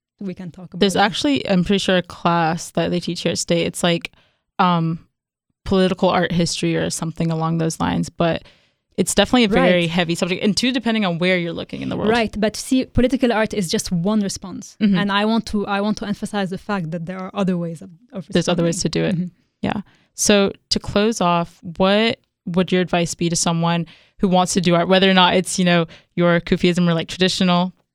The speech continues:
Speaker 2: art or any sort of creative outlet in general? What would your advice be to them?
Speaker 1: That's a very broad question.
Speaker 2: <laughs>
Speaker 1: <laughs> What my, my advice would be, um, well,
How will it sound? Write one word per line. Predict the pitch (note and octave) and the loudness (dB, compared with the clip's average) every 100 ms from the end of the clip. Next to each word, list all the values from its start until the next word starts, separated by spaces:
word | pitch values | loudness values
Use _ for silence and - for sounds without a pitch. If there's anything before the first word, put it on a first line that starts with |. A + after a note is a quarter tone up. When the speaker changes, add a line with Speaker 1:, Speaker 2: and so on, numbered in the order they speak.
| _ - | _ 0
Speaker 2:
art | F3+ F3 | 2 2
or | F#3 | 2
any | - A3 G#3 | 4 6 6
sort | F#3 G3+ F#3 | 4 4 2
of | - | 2
creative | - F#3 F3 F3 E3 - - _ _ F#3+ | 2 2 2 0 -2 -6 -18 _ _ 0
outlet | F3 F3+ - | 2 0 0
in | E3+ | 0
general? | F3 E3+ E3+ E3+ | 0 2 0 -2
What | F3 F3+ F3+ F3+ G3+ | 2 4 4 2 0
would | F#3 | 0
your | F3 | -2
advice | E3 E3+ | -2 -4
be | - - | -4 -4
to | |
them? | F#3 G#3 - _ _ _ _ _ _ _ _ _ - | -2 -4 -6 _ _ _ _ _ _ _ _ _ -12
Speaker 1:
That's | G3+ G3 | -10 -6
a | |
very | G3+ F#3 | -4 -2
broad | G3 - | -4 -8
question. | - F#3+ - G#3+ | -12 -12 2 6
Speaker 2:
<laughs> | C4 A3 B3+ E4+ C#4+ E4 D#4+ | 8 8 8 6 6 4 2
Speaker 1:
<laughs> | - - - - _ | -2 -6 -14 -18 _
What | F#3+ G3 G#3 | -6 -6 -4
my, | G3+ - | -6 -4
my | G3+ | -4
advice | G3 G#3 G3+ | -2 -4 -6
would | F#3+ | -8
be, | G#3 G#3+ | -6 -6
um, | G#3 G3+ G3 F#3 F3+ F3 E3+ D#3+ D#3+ _ _ _ _ _ _ _ _ _ _ _ _ _ _ _ _ _ _ - | -4 -2 0 -2 -2 -2 -4 -6 -10 _ _ _ _ _ _ _ _ _ _ _ _ _ _ _ _ _ _ -6
well, | F#3+ G3 G3 C#4 | -4 -2 -2 -4